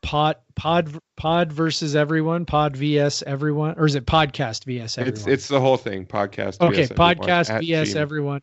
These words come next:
Speaker 1: at gmail dot com. Yeah, send us an email. Find us on Twitter. That one is Pod V S Everyone. And I
Speaker 2: Yep.
Speaker 1: think that's everything.
Speaker 2: Yeah. Um, thanks,
Speaker 1: There we go.
Speaker 2: guys.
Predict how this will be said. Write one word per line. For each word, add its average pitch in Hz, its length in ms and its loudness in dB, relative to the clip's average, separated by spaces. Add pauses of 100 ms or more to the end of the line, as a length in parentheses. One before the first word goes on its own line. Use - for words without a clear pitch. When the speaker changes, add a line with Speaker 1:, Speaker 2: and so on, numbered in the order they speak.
Speaker 1:
at 127 60 -16
gmail 127 320 -10
dot 123 180 -12
com. 107 240 -16 (180)
Yeah, - 160 -18
send - 220 -14
us 123 140 -8
an 139 80 0
email. 156 480 4 (340)
Find 151 200 4
us 139 120 -2
on 131 120 -4
Twitter. 156 280 4
That 165 220 4
one 160 180 -2
is 123 200 -8
Pod 135 360 -4
V 123 220 -8
S 113 180 -10
Everyone. 107 600 -12 (1000)
And 113 340 -8
I 113 40 -6
Speaker 2:
Yep. 104 80 -8
Speaker 1:
think 131 180 -6
that's 160 220 0
everything. 226 440 0 (1300)
Speaker 2:
Yeah. 127 300 0 (420)
Um, 98 600 -8 (1160)
thanks, 120 260 -8
Speaker 1:
There 143 100 2
we 135 120 4
go. 151 140 4
Speaker 2:
guys. - 360 -6